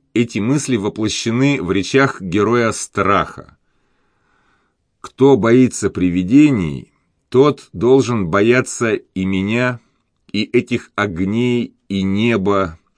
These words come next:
так как всё это, если вдуматься хорошенько, непостижимо и фантастично не менее, чем выходцы с того света».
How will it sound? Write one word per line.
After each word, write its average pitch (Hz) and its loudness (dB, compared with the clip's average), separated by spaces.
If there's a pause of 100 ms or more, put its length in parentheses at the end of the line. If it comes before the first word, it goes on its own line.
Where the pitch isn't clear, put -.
(360)
так - -4
как - -6
всё 131 0
это, 135 2
если 110 -2
вдуматься 98 -4
хорошенько, 101 -4 (300)
непостижимо 117 0
и 110 -2
фантастично 113 -4
не 110 -4
менее, 120 -2
чем 101 -6
выходцы 98 -2
с - -12
того 87 -2
света». 69 -8